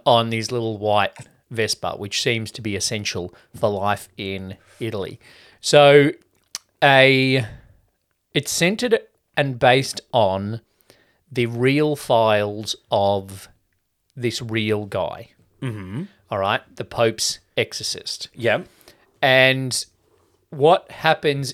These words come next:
Speaker 1: is Father Gabriel Amort is the Pope's exorcist.
Speaker 2: Mm-hmm.
Speaker 1: All right, that's how you say it. And that's who Russell Crowe pl-, plays. And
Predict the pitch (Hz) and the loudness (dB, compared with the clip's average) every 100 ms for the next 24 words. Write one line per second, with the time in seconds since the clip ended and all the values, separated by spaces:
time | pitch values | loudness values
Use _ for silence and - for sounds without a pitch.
0 | - 135 110 95 139 254 - - - _ | -6 -4 -2 -4 -6 -8 -6 -6 -8 _
1 | _ _ _ _ _ _ _ _ _ _ | _ _ _ _ _ _ _ _ _ _
2 | _ _ _ _ _ _ _ _ _ _ | _ _ _ _ _ _ _ _ _ _
3 | - - 135 131 135 123 139 127 123 117 | -12 0 4 6 6 4 2 4 2 -2
4 | _ _ _ - 120 131 139 156 165 165 | _ _ _ -18 0 2 2 2 0 2
5 | 170 - - 127 117 120 113 165 - _ | 0 -2 -6 -6 -2 0 0 -4 -8 _
6 | _ _ _ _ _ _ _ 120 104 110 | _ _ _ _ _ _ _ -12 -8 -6
7 | - 107 - - - - - 110 135 - | -4 -4 -6 -10 -10 -14 -12 -10 -10 -8
8 | 123 120 160 101 135 131 - - 107 95 | -10 -8 -2 0 0 -4 -6 -6 -4 -4
9 | - 76 - _ - - - - - 135 | -4 -6 -8 _ -20 -20 -20 -12 -4 0
10 | 151 170 196 165 147 135 - 110 101 - | 0 0 2 2 2 0 -2 -4 -4 -12
11 | - - 98 - - - - _ _ 147 | -18 -10 -8 -8 -12 -18 -20 _ _ 4
12 | 151 151 147 147 135 | 6 6 4 -4 -6